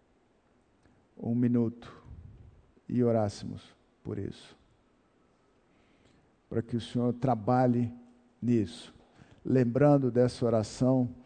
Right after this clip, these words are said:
que, desse pedido que Paulo coloca em primeiro Tessalonicenses três, doze e treze.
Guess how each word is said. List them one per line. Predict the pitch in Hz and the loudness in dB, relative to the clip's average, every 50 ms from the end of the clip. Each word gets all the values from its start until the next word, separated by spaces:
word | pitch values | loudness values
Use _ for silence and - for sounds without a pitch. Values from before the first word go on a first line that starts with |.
| _ _ _ _ _ _ _ _ _ _ _ _ _ _ _ _ _ - | _ _ _ _ _ _ _ _ _ _ _ _ _ _ _ _ _ -16
que, | - - 117 117 113 | -8 -4 -2 -2 -2
desse | - 120 123 123 - | 0 0 -2 -2 -2
pedido | - - - 127 117 120 139 143 131 127 123 | -6 -2 -2 -2 0 2 2 2 2 0 -2
que | - 127 | -2 -6
Paulo | 123 - - 127 127 127 123 120 120 | -6 -2 0 2 2 4 2 0 -2
coloca | - 120 117 120 117 117 117 - | -2 -2 0 2 2 0 0 -2
em | 120 113 | -4 -4
primeiro | - 120 123 117 120 120 117 113 | -2 -4 -4 -2 0 0 0 -2
Tessalonicenses | - 123 120 - - 127 113 113 113 110 104 - - 127 123 123 117 113 - - - | -2 -4 -4 -4 -2 -4 -4 -2 -4 -6 -8 -8 -4 -2 -2 -2 -2 -4 -8 -14 -8
três, | - 131 123 127 127 120 104 | -6 -2 -2 0 -2 -2 -2
doze | 117 127 123 120 101 110 | -2 -2 -2 -2 -4 -8
e | |
treze. | - - 107 113 113 110 104 95 90 - | -10 -8 -4 -2 -2 -2 -2 -4 -8 -14